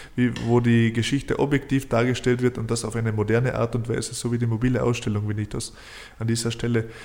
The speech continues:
sage. Und auch das Klima im Land, das hat sich wesentlich verbessert und es kann heute niemand behaupten, äh, dass es heute zum Beispiel gleich ist, wie es vor zwanzig Jahren war. Natu-,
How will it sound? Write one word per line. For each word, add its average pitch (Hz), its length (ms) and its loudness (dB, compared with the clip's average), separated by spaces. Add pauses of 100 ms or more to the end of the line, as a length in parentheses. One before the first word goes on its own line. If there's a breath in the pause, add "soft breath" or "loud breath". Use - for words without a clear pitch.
sage. 113 340 -2
Und 110 120 -4
auch - 280 2 (500 loud breath)
das 113 200 0
Klima 135 260 4
im 104 160 2
Land, 110 240 4
das - 480 -2
hat 120 140 -2
sich - 360 -2
wesentlich 123 600 2
verbessert 113 520 0
und 113 160 -4
es 117 160 -4
kann 123 200 0
heute 117 180 2
niemand 123 400 0
behaupten, 113 520 0 (360 loud breath)
äh, 110 460 6
dass - 560 0
es - 400 -2 (100)
heute 117 360 4 (200)
zum - 160 -6
Beispiel 117 280 0
gleich 120 260 0
ist, 117 160 -2
wie 123 60 0
es 120 100 -2
vor 117 120 0
zwanzig 113 360 -2
Jahren 113 260 -2
war. 110 80 0
Natu-, 107 300 -4